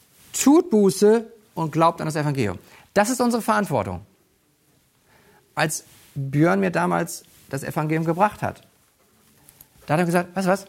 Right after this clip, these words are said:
Du musst Buße tun. Du musst umkehren. Und du musst an Christus glauben.“ Da ich so, „Okay, wie geht das? Ich meine, möchte ich vielleicht, aber kann ich gar nicht.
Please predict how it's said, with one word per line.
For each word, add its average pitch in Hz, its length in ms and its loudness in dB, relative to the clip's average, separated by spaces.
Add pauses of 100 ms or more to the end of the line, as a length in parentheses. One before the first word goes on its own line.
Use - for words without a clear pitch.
(400)
Du 415 100 2
musst 165 240 0
Buße 220 240 0
tun. 110 260 -4 (320)
Du 240 80 -4
musst 214 180 4
umkehren. 170 460 0 (580)
Und 196 100 -4
du 214 60 2
musst 220 140 2
an 214 100 0
Christus 214 300 -2
glauben.“ 101 320 -4 (1400)
Da 113 100 -8
ich 104 80 -10
so, - 100 -12
„Okay, 101 640 -8 (680)
wie - 80 -14
geht 107 240 -4
das? 175 240 -2 (920)
Ich 113 100 -6
meine, 123 280 0 (460)
möchte 143 280 -6
ich 165 60 -4
vielleicht, 131 180 0
aber 104 120 -4
kann 196 200 -2
ich 277 140 -4
gar 107 160 0
nicht. 101 200 -6